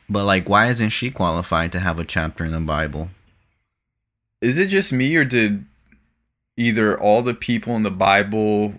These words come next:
Speaker 2: they were alive around when Jesus was, or they met Jesus? Or they were one of Jesus's
Speaker 1: No,
Speaker 2: disciples?
Speaker 1: they were writing the Bible before Jesus was even born.
Speaker 2: Yeah, you're right. You're right.
Speaker 1: 'Cause it starts with Adam and Eve.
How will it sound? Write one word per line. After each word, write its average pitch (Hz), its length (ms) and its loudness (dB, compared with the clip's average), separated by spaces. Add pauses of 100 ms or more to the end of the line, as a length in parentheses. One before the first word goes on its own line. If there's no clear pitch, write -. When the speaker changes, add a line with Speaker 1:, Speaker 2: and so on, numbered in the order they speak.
(100)
Speaker 2:
they 104 220 0
were 101 300 2
alive 98 960 2 (240)
around 98 400 0
when 95 140 -4
Jesus 113 500 -2
was, 156 560 -2 (100)
or 101 420 2
they 92 460 2
met 95 320 2
Jesus? - 720 -6 (840)
Or 101 120 -2
they 101 80 4
were 101 140 6
one 101 180 2
of 98 60 -2
Jesus's 101 560 0
Speaker 1:
No, 101 60 4
Speaker 2:
disciples? 90 260 4
Speaker 1:
they 104 40 4
were 127 120 4
writing 113 300 4
the 90 60 2
Bible 87 360 2
before 82 680 -2 (180)
Jesus 85 340 -4
was 80 140 -8
even 78 240 -6
born. 78 300 -6
Speaker 2:
Yeah, 98 140 4
you're 92 160 -2
right. 95 260 -2 (120)
You're - 160 -12
right. - 260 -8 (1400)
Speaker 1:
'Cause 92 140 -2
it 92 80 0
starts 101 320 2
with 65 80 -6
Adam 87 260 2
and 78 100 -6
Eve. 82 420 -6